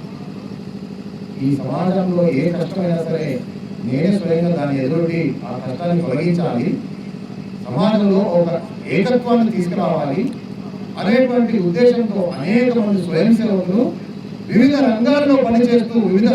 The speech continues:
సంస్థలను పనిచేస్తూ ప్రారంభించి ఆయా రంగాలలో సమాజంలో ఉన్నటువంటి పౌరుల లోపల, మన హిందూ బంధువుల లోపల,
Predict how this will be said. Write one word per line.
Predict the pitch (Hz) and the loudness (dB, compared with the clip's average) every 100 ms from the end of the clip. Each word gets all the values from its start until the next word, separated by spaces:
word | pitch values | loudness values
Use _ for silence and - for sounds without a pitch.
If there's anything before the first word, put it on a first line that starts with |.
| 196 | 2
సంస్థలను | 190 202 247 240 226 | 0 0 2 4 4
పనిచేస్తూ | 190 185 190 175 160 160 - | 2 0 0 -2 -6 -6 -8
ప్రారంభించి | - 165 196 208 202 - 196 156 - - - - 131 | -6 -2 2 4 2 2 -2 -2 -6 -12 -12 -10 -6
ఆయా | 160 170 156 | 0 0 0
రంగాలలో | 139 170 202 185 147 170 247 - - - - - - - - - - - - - - - - - - - - | 0 2 2 2 2 0 0 -4 -10 -14 -12 -12 -12 -12 -12 -12 -12 -12 -14 -14 -12 -12 -12 -12 -12 -12 -8
సమాజంలో | 143 170 220 226 214 | -4 0 2 2 2
ఉన్నటువంటి | 208 202 185 170 - | 2 2 2 0 -2
పౌరుల | 151 190 202 | 0 4 4
లోపల, | 185 160 170 165 139 - - - - | 4 4 2 0 -2 -6 -10 -12 -10
మన | 135 139 | -6 -2
హిందూ | 135 156 214 165 | 0 2 2 2
బంధువుల | 165 202 190 | 2 4 6
లోపల, | 175 175 | 4 4